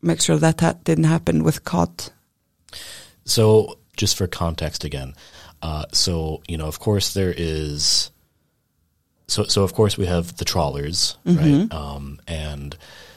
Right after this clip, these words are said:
Speaker 2: then we have these small independent fishermen
Speaker 1: Mm-hmm.
Speaker 2: who are fishing on coastal boats.
Speaker 1: Mm-hmm.
Speaker 2: And, you know, just in broad strokes, how much of the quota do they have, and how much of the quota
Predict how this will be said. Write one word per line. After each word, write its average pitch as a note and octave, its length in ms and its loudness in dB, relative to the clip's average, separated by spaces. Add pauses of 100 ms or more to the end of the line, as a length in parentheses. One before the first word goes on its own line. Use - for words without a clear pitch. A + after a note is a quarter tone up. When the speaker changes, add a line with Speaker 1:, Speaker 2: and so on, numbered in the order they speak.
(920)
Speaker 2:
then F#2 240 -2
we F#2+ 120 2
have E2 520 -4
these D#2+ 260 -6
small F2+ 580 2 (160)
independent E2+ 640 -4 (180)
fishermen D3 520 -4
Speaker 1:
Mm-hmm. D#3+ 320 6
Speaker 2:
who D3+ 80 0
are D#2 280 -4
fishing G2+ 320 -2
on D#2+ 180 -2
coastal G#2 360 -2
boats. D#2+ 460 -2
Speaker 1:
Mm-hmm. E3+ 320 6 (120)
Speaker 2:
And, E2+ 460 -2 (480)
you G2+ 80 -2
know, E2+ 160 -2
just - 320 -2
in E2 640 -4 (140)
broad G#2+ 220 4
strokes, F2 500 2
how A2 160 0
much A2 160 2
of - 20 -8
the G#2 80 2
quota G2+ 240 4
do F2 80 -4
they G2+ 200 4
have, G2+ 380 0
and E2+ 240 -2
how F#2+ 140 -4
much F2 220 -2
of F2+ 100 -4
the E2+ 80 -4
quota D#2+ 540 -4